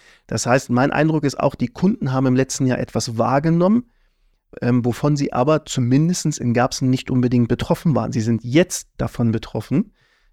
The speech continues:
nehmen aber etwas anderes wahr, nämlich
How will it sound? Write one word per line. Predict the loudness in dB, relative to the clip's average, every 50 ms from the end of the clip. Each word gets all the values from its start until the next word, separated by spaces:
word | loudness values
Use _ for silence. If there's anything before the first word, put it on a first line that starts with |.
| _
nehmen | -2 0 2 2 2 2
aber | 2 0 0 0 0 0
etwas | -2 -2 -4 -4 -4 -2
anderes | 0 0 2 2 2 0 -2 0 2
wahr, | 2 2 2 0 -4
nämlich | -4 -2 0 2 2 2 0 -2 -6 -14